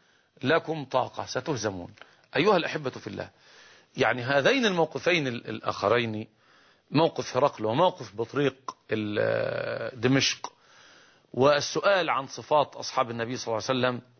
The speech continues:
والموقف ال-، ال-، ال-، ال-، عندما قال له، يعني، لماذا، لماذا لا يقف العدو أمامهم، إيه، فواق ناقة؟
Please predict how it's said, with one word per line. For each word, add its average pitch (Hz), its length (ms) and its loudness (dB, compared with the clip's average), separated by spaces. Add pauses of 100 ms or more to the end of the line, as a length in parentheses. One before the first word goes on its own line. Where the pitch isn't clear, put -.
(800)
والموقف 151 1000 2
ال-، 156 140 0
ال-، 139 480 0
ال-، 123 360 -2
ال-، 123 200 0
عندما 135 480 0 (380)
قال 160 240 4
له، 151 220 2
يعني، 135 300 0
لماذا، 139 680 2 (340)
لماذا 185 380 4
لا 180 120 6
يقف 175 260 0
العدو 151 400 2
أمامهم، 139 640 0 (840)
إيه، 139 360 6
فواق 170 400 4
ناقة؟ 151 460 0